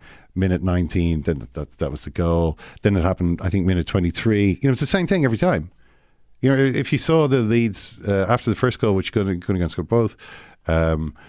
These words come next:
Sam and Carl Robinson, his assistant, are like, "Whoa," you know,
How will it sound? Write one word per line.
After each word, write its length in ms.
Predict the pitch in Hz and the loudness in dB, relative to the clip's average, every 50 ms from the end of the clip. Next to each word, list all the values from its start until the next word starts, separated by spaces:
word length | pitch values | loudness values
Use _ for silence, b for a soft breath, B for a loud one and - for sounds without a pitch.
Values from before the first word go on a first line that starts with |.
| B B B B B _ | B B B B B _
Sam 440 | - - - - 101 101 101 95 87 | -12 -6 -4 -2 0 0 0 0 0
and 160 | 82 82 78 | 0 -2 -4
Carl 320 | - - 101 95 90 90 85 | -2 0 2 4 4 4 4
Robinson, 540 | 85 90 90 87 90 82 - - 80 76 78 | 2 2 2 0 -2 -2 0 -2 -2 0 -2
his 140 | 80 76 | -2 -2
assistant, 460 | 76 - - 90 - - - 80 71 73 | -2 -2 -4 -4 -2 -2 -4 -2 -2 -2
are 140 | 69 67 | -4 -4
like, 140 | 67 71 - - | -4 -6 -8 -8
"Whoa," 320 | 98 - 78 - 76 71 | -10 -10 -10 -12 -12 -12
you 160 | 71 73 78 | -12 -12 -12
know, 160 | 73 71 - | -14 -14 -16